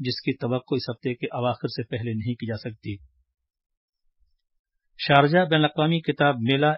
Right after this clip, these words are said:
एसआईबीएफ़ दो हज़ार बाईस आज से शारजा एक्सपो सेंटर में शुरू हो रहा है। इकतालीसवीं शारजा बैन अवी किताब मेला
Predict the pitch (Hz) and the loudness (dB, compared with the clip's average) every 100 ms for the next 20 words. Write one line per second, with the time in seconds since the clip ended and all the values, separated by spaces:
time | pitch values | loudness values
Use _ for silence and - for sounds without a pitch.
0 | - 143 - 143 123 120 135 147 - _ | 0 0 0 0 -2 0 2 2 0 _
1 | 120 127 113 120 123 107 120 135 - 127 | -4 -2 0 0 0 2 0 0 -2 -4
2 | 123 - 135 - 123 123 143 143 139 - | -2 -2 -4 -2 -2 0 -2 -2 -6 -8
3 | 120 123 117 123 127 - 120 104 110 123 | -2 0 0 0 -2 -2 -4 -4 -2 -2
4 | 120 139 - _ - _ - 127 143 139 | -2 -4 -8 _ -20 _ -10 -4 0 2
5 | 147 165 160 151 127 120 143 135 127 123 | 0 -2 -4 0 0 2 0 0 -2 -2
6 | 127 131 135 110 120 110 123 131 | -4 -4 -4 -4 -4 -2 -2 -2